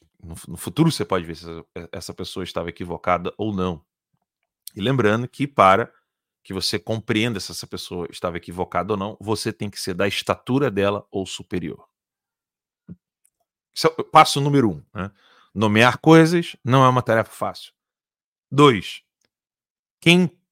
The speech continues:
nomeia com propriedade, não é quem pode ou não pode, tá? Vocês podem nomear o que vocês quiserem, do jeito que vocês quiserem,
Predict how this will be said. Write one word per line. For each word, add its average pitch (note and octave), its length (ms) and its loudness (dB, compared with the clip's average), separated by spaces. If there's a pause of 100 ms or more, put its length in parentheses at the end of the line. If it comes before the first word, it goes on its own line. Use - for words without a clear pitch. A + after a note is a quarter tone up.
(140)
nomeia A#2+ 680 2
com C#3+ 220 -6
propriedade, G#2 1000 0
não A#2 100 -6
é E3 60 -2
quem D#3 200 -6
pode C3 300 2
ou A#2 80 -2
não C3 120 -4
pode, F#2 320 -2
tá? - 80 -16
Vocês - 220 -10
podem D3 260 -6
nomear A#2+ 280 -2
o - 20 -20
que - 100 -20
vocês A2+ 280 -10
quiserem, F#2 440 -8
do F2 120 -12
jeito G#2+ 200 -10
que - 100 -10
vocês G#2 260 -12
quiserem, E2+ 360 -12